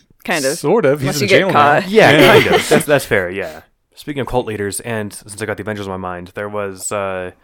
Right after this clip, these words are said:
Speaker 3: movie called, it's actually really fun, um, Bad Night at the El Royale. It sort of did, like, a little anthology thing where they all check into this seedy motel that's, like, on the border of, I think, Nevada and Utah.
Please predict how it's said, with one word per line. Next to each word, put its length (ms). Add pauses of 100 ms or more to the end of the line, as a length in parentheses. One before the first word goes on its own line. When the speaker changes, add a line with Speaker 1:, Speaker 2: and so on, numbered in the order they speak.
(220)
Speaker 3:
movie 340
called, 380
it's 100
actually 220
really 240
fun, 560
um, 460 (480)
Bad 220
Night 340
at 180
the 280 (120)
El 240
Royale. 720 (340)
It 380 (140)
sort 180
of 60
did, 100
like, 100
a 40
little 180
anthology 380
thing 140
where 80
they 80
all 100
check 220
into 140
this 140
seedy 240
motel 420
that's, 220
like, 140
on 80
the 80
border 260
of, 80
I 20
think, 140
Nevada 300
and 120
Utah. 400